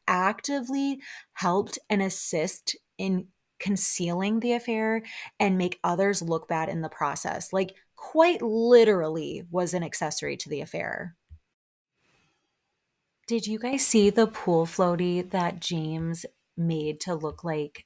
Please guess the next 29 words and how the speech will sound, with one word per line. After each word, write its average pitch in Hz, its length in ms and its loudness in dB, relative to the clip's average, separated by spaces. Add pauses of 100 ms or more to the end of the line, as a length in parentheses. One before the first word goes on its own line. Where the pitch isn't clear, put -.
(120)
a 180 60 -2
storefront 156 760 -4
for 170 100 -2
Something 160 460 -2
About 151 320 -6
Her 156 380 -2 (680)
for 180 220 0
Ariana 165 460 2
and 160 100 -4
Katie 156 340 -4
for 165 160 -4
the 156 120 -4
sandwich 151 420 -4
shop? 156 460 -2
I 170 180 0
thought 214 240 -4
that 262 180 -4
was 269 220 0
so 156 720 2 (160)
cute. 156 920 -6 (200)
<laughs> - 800 0 (800)
Then, 226 840 2 (240)
oh 185 260 -6
gosh, - 460 -6
we 180 600 -4
have 196 200 -8
to 196 100 -6
go 160 640 -2 (500)
to, 170 540 -2